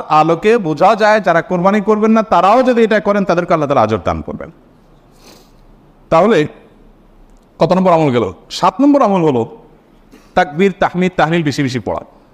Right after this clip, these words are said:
ফাকসিরু ফিহিন্না মিনাত তাকবীরি ওয়াত তাহমিদি ওয়াত তাহলিল। নবী সাল্লাল্লাহু আলাইহি সাল্লাম বলেছেন এই দশক যখন শুরু হবে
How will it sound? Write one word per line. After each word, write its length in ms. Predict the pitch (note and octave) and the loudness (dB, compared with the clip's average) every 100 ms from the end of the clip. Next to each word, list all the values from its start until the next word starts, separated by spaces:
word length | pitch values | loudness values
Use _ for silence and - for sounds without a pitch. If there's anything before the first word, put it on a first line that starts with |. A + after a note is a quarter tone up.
| _ | _
ফাকসিরু 480 | - F3 F3 G3 F#3 | 0 0 0 -2 0
ফিহিন্না 380 | E3+ F#3 G#3 F#3 | 2 4 4 2
মিনাত 200 | E3+ D#3 | 0 -2
তাকবীরি 500 | E3 - E3+ G#3 B3 - - _ _ - | -4 -2 -2 0 0 -4 -18 _ _ -2
ওয়াত 120 | D#3+ - | -2 0
তাহমিদি 500 | F3+ - A3 B3 G3+ | -2 0 0 2 2
ওয়াত 140 | F#3 - | 0 0
তাহলিল। 320 | E3 E3+ G3 | -2 2 0
নবী 20 | - - _ - - _ _ _ _ | 0 -14 _ -20 -20 _ _ _ _
সাল্লাল্লাহু 340 | D#3 F#3 G#3 | -2 0 2
আলাইহি 160 | G3 F#3+ | 2 0
সাল্লাম 220 | G3+ G3+ | -2 -2
বলেছেন 300 | F#3 F3+ F3 | -2 -2 -2
এই 140 | E3 F3 | 0 0
দশক 320 | E3+ A3+ A3+ | 0 0 -2
যখন 220 | G3+ F#3+ | 0 -2
শুরু 220 | E3 B3 G3 | -2 -2 0
হবে 300 | D#3+ C3 | 0 0